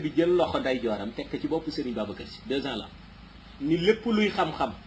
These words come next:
di jëme ci tarixa bi, di jëme ci diine ji, bis ni ki tey mokkal na ko ba mu, ba mu mat sëkk ci moom. Waaw. Serigne Babacar Sy, deux ans la mokkal lépp luy xam-xamu xaqiqa,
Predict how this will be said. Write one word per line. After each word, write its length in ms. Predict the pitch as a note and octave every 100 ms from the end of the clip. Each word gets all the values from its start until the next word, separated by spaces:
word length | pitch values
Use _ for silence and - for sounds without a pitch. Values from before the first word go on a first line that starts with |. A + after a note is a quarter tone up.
| - - - C3
di 120 | F3
jëme 240 | E3+ F#3 E3
ci 100 | F#3
tarixa 400 | - G#3+ F#3 -
bi, 80 | - - - - - -
di 140 | C#3+ F#3
jëme 240 | G3+ F#3+
ci 100 | F#3 E3
diine 320 | G#3 G3 C#3
ji, 120 | A2 - - - - - - -
bis 180 | F#3+ F#3+
ni 120 | F#3
ki 80 | G#3+
tey 160 | E3+
mokkal 400 | D#3+ D#3 D#3 E3
na 100 | C#3
ko 120 | C3+ B2+
ba 120 | C3+
mu, 120 | D#3 -
ba 60 | D#3+
mu 140 | D#3
mat 140 | C#3 B2+
sëkk 320 | - - D#3
ci 80 | G#2
moom. 160 | G2 - - - - - -
Waaw. 80 | - - - - - - -
Serigne 220 | D3 D3+
Babacar 280 | F3 E3+ F3
Sy, 120 | F#3
deux 300 | E3+ A#3+ G3+
ans 120 | C#3 - - - -
la 100 | C#4+
mokkal 340 | F3+ G3 - G3 G3+
lépp 220 | D#4+ -
luy 200 | C4+ C4
xam-xamu 420 | A#3 A3 A3 G3 F3
xaqiqa, 440 | A3+ A3 D#3